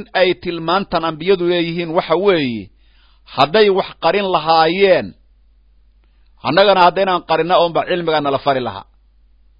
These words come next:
Maxaa yeele ku raacaa nala yidhi. Waxa kaloo ambiyada u waajibtay, wal fadaanatu, kasmo iyo fahmo fiican,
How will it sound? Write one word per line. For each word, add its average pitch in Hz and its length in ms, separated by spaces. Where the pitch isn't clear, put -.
Maxaa 151 100
yeele 160 140
ku - 140
raacaa 139 320
nala 127 200
yidhi. 113 280
Waxa 196 260
kaloo 196 260
ambiyada 190 400
u 208 120
waajibtay, 160 600
wal 170 260
fadaanatu, 170 880
kasmo 185 540
iyo 170 220
fahmo 156 460
fiican, 131 560